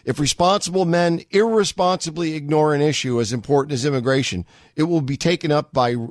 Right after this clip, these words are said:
the reckless. If they cannot explain their beltway maneuvers, worse, if their maneuvering is indefensible, they will be rejected by their own voters. If they cannot advance a compelling working class agenda,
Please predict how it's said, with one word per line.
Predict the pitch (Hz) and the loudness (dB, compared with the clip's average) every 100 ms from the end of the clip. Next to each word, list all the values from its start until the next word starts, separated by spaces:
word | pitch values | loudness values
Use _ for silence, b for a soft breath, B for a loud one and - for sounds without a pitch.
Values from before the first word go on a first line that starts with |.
| - | -8
the | 110 127 | -2 0
reckless. | 123 127 - 101 78 - - B B B | 2 -2 -4 -10 -8 -10 -14 B B B
If | 120 | -2
they | 165 | 0
cannot | - 175 180 | 0 0 0
explain | 175 - - 175 175 | -2 -6 -2 0 2
their | 165 151 | 2 2
beltway | 165 170 185 170 160 | 2 0 2 0 2
maneuvers, | 156 180 185 127 78 117 | 2 2 0 -4 -10 -2
worse, | 185 151 92 - B B | 0 0 -2 -12 B B
if | 120 | -2
their | 175 | 0
maneuvering | 156 156 175 202 160 160 156 | 2 2 2 0 -2 -2 0
is | 143 | 0
indefensible, | 170 165 - 208 196 - 92 80 B B | 0 -2 -2 0 0 -2 -6 -10 B B
they | 147 | 0
will | 147 139 | 2 0
be | 139 | 0
rejected | 131 131 147 147 - 135 113 | -2 -2 0 -2 -2 -8 -2
by | 123 | 0
their | 123 127 123 | 0 0 2
own | 123 | 2
voters. | 117 147 104 67 - B B | 2 0 0 -8 -20 B B
If | 131 | -4
they | 175 | -2
cannot | - 185 175 175 | 0 0 2 0
advance | 160 175 175 - | 0 -2 -2 -4
a | |
compelling | - - 170 196 160 | -8 -4 0 0 2
working | 147 180 156 170 | 2 0 -2 -6
class | 135 165 143 | -2 -2 -2
agenda, | 143 127 208 185 80 | -2 0 0 -2 -6